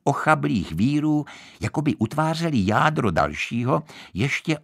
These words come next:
obrovitějšího víru. A ten se také překvapivě náhle, avšak zřetelně a určitě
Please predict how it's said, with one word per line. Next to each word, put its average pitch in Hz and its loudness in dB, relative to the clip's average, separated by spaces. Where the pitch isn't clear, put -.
obrovitějšího 73 -2
víru. 65 -8
A - 4
ten 165 -4
se - -4
také - -6
překvapivě 147 -2
náhle, 135 4
avšak - -6
zřetelně 131 -2
a - -10
určitě 123 -2